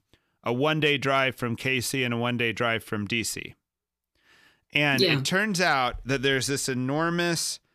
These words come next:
Speaker 1: piece of federal land in Kentucky that goes into Tennessee, and it starts, like, at the top. It's enormous. And,
Speaker 2: Uh-huh.
Speaker 1: uh,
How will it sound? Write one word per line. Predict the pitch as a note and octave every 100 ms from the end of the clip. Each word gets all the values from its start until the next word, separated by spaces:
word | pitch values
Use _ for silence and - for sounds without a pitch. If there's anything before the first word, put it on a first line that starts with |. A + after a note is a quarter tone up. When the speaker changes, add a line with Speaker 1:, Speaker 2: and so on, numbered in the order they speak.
| _ _
Speaker 1:
piece | - E3 D#3
of | C#3
federal | - - D3 D3 D3+ C3+
land | C#3 C3+ A#2+ G2+ G#2 A2 - _ _ _ _ -
in | C#3 C#3
Kentucky | - B2+ - - D3+ D#3 D3
that | C3+
goes | B2+ C3+ B2+
into | C3+
Tennessee, | A#2 C3 C3 A#2 - C3+
and | A2+
it | G#2+
starts, | - C3+ C3
like, | A#2+
at | A2+
the | A2
top. | B2 B2
It's | C#3 C3 C3+
enormous. | B2 C#3+ B2 E2+ - - - _ _ _ _ - -
And, | C3+ G#3+ G3
Speaker 2:
Uh-huh. | B2+
Speaker 1:
uh, | A#2